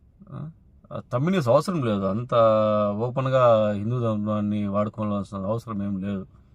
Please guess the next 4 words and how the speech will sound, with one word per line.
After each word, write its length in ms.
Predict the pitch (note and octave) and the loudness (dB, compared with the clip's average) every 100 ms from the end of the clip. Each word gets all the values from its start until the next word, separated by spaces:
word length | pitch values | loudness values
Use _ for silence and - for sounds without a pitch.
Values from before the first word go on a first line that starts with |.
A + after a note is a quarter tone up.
| _ _ _ _ - _ - | _ _ _ _ -20 _ -10
అదొకటి 320 | G2+ A#2 C3 | -4 -2 0
మార్చుకుంటే 520 | A2 A#2+ - B2+ B2 | 2 2 2 -4 -4
బెటర్. 360 | A#2 G2+ F#2+ - - _ _ - _ _ _ _ _ - - - - | -2 -4 -6 -10 -12 _ _ -20 _ _ _ _ _ -18 -16 -16 -14
ఆ, 560 | G#2 A#2+ A#2 A2+ G#2+ | -8 -6 -4 -2 -4